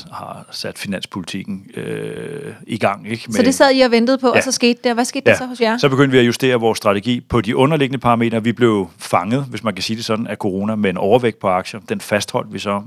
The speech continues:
Speaker 1: og anbefalede kunderne at gå ud og rebalancere. Øh, og det er jo det, der er det vigtigste greb af alle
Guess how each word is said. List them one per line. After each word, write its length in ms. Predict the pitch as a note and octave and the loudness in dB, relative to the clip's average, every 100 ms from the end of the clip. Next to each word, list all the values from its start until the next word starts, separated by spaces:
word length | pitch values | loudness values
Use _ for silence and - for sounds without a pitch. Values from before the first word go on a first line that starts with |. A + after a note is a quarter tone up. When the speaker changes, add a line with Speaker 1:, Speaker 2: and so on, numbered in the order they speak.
| - | -6
Speaker 1:
og 260 | G2+ F#2+ | -6 -4
anbefalede 440 | F#2+ G2+ G#2+ G2+ G2 | -6 -8 -8 -6 -4
kunderne 420 | - G2+ G#2 A2 - G#2+ | -4 -2 -4 -6 -8 -8
at 80 | |
gå 80 | - | -4
ud 80 | G#2 | -2
og 100 | G2 | -2
rebalancere. 560 | A#2 C#3 C3+ - B2+ A#2+ _ _ - - - - - | -2 -4 -6 -8 -10 -12 _ _ -20 -20 -20 -20 -4
Øh, 340 | A2 G2+ F#2+ F#2+ | 2 4 2 2
og 120 | G2+ | 4
det 80 | C3 | 4
er 40 | |
jo 140 | G#2 | 4
det, 160 | E2 F#2+ | 2 0
der 60 | F#2 | 0
er 40 | |
det 180 | F2 F2+ | 0 0
vigtigste 380 | C#3+ D#3 A#2 A2 | 0 -2 -4 0
greb 400 | A2 B2+ A2+ - - | 2 2 0 -10 -8
af 140 | A2 | -4
alle 300 | A2 A2 C3+ | -2 -2 -2